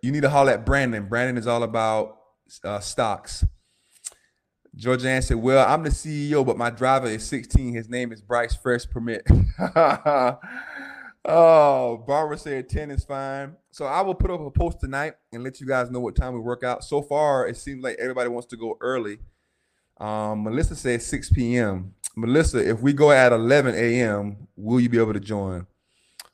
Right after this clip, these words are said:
Auntie Cindy, will you be able to join at eleven A M? Georgianne, work out with us tomorrow at eleven A M.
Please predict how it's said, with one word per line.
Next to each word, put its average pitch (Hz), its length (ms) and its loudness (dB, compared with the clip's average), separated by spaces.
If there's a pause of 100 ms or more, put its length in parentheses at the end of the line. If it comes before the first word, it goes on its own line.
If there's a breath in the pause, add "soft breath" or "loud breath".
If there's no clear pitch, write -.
(100)
Auntie 117 380 -2
Cindy, 113 580 -2
will 104 280 -2
you 117 80 2
be 113 80 0
able 104 100 2
to 101 80 -4
join 104 240 -2
at 101 80 -2
eleven 101 260 -2
A 98 180 -4
M? 95 200 -8
Georgianne, 113 720 2 (140)
work 120 240 2
out 113 180 8
with 113 120 4
us 107 100 0
tomorrow 101 520 -2
at 101 120 -6
eleven 113 320 0
A 107 220 -2
M. 95 280 -4